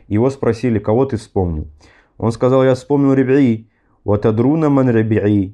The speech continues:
"И вы знаете, кто такой Риб'и?" "Кана Риб'ию мин Ашджа. Заама каумуху аннаху лам якзиб кат".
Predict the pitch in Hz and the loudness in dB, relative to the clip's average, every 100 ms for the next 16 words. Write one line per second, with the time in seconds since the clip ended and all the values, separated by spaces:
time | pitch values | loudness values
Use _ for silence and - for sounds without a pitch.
0 | - 101 107 113 143 151 - 120 113 113 | -6 -2 0 0 0 -2 -4 -2 0 2
1 | 104 95 98 92 80 _ _ - 104 117 | 0 0 0 0 -4 _ _ -4 0 2
2 | 127 120 117 104 98 117 135 120 113 110 | 2 2 0 0 0 0 2 2 0 0
3 | 117 113 - 107 87 78 - 90 110 113 | -4 -4 -4 0 0 -2 -6 -2 0 2
4 | 101 95 92 - 120 117 117 123 135 110 | 0 -2 -2 -2 0 2 2 0 0 -2
5 | 113 113 117 127 117 101 101 110 - 107 | 0 0 0 0 0 0 0 -2 -4 -6
6 | - 104 98 - | -4 -4 -4 -8